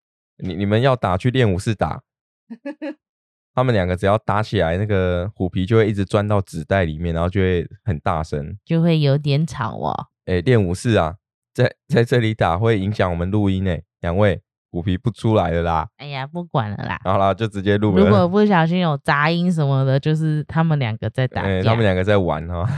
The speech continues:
Speaker 2: <laughs> 哎，刚刚讲哪？哦，呃，会觉得自己是一个一起生活的伙伴，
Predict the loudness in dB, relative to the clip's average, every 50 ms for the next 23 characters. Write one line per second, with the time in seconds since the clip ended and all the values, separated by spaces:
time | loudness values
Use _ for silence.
0 | -4 0 2 2 2 4 2 2 2 2 2 2 2 4 4 4 4 6 4 4
1 | 4 4 2 -2 -2 -2 0 2 2 4 4 2 4 4 4 4 4 2 2 0
2 | 0 -2 -2 _ _ _ _ 0 2 2 4 4 4 4 4 4 4 2 2 0
3 | -2 -4 -4 -4 -6 -6 -4 -4 -2 -2 -4 -4 -6 -8 -10 _ _ _ -6 -6
4 | -4 -2 -2 -2 -2 -2 -2 -4 -4 -4 -2 -4 -2 0 0 0 0 0 0 0
5 | 0 0 0 0 -2 0 -2 -4 -4